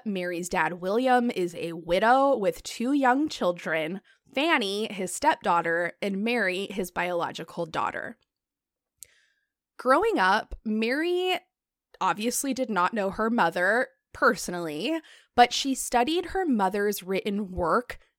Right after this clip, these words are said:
endlessly and for hours and hours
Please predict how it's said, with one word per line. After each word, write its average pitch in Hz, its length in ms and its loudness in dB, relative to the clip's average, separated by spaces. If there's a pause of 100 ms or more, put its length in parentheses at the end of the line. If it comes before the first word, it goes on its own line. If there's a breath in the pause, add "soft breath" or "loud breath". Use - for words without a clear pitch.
(240)
endlessly 196 1080 0 (340 soft breath)
and 220 200 2
for 226 300 -2 (120)
hours 208 680 4 (240 soft breath)
and 220 220 2 (160)
hours 214 640 0